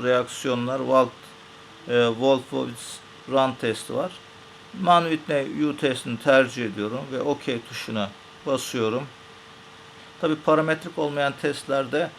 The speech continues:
medyan değerleri üzerinden küçükten bir'e doğru sıralar ve ortanca değer üzerinden,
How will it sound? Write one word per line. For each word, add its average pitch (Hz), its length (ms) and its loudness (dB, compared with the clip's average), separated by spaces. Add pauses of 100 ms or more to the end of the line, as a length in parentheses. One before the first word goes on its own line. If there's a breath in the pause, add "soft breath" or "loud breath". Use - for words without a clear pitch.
(140)
medyan 139 500 2
değerleri 131 420 2
üzerinden 113 520 -2 (360)
küçükten 131 500 -2
bir'e 123 200 -2
doğru 117 180 -2
sıralar 135 500 0
ve 131 60 2
ortanca 127 560 -2
değer 120 220 -2
üzerinden, 113 640 -4